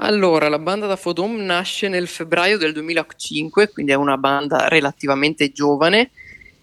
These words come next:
È nata grazie alla volontà del nostro attuale presidente e presidente anche all'epoca, che è Giovanni Pellegrini,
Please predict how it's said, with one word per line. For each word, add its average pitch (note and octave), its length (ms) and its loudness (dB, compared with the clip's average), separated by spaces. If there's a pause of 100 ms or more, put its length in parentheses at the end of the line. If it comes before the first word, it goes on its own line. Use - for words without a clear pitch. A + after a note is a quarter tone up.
È G3+ 180 2
nata G#3+ 640 2
grazie F3 360 -4
alla F3 140 0
volontà D3+ 560 -2
del D3 160 -4
nostro D3+ 560 -2
attuale E3 420 0
presidente C#3+ 800 -2
e D3 80 -2
presidente D3+ 520 -6
anche D3 200 -4
all'epoca, C#3+ 640 -2
che C3 540 2
è - 40 -4
Giovanni C3 400 -8
Pellegrini, C3 720 -6